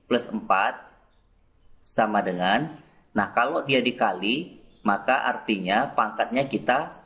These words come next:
tambahkan ya. Maka dua pangkat empat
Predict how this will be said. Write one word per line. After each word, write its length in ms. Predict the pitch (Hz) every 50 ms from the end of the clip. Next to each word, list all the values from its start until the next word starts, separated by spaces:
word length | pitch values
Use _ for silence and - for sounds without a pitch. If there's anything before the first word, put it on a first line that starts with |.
| - _ _ _
tambahkan 560 | - 107 107 110 120 - - - 117 110 95
ya. 240 | 90 95 104 139 160 - - - - _ - - -
Maka 320 | - 95 98 - - 131
dua 480 | 131 - 131 113 104 113 135 151 151 -
pangkat 400 | 110 104 101 - - 120 151 - - - - _ - - - -
empat 480 | 113 113 110 107 113 - 113 123 139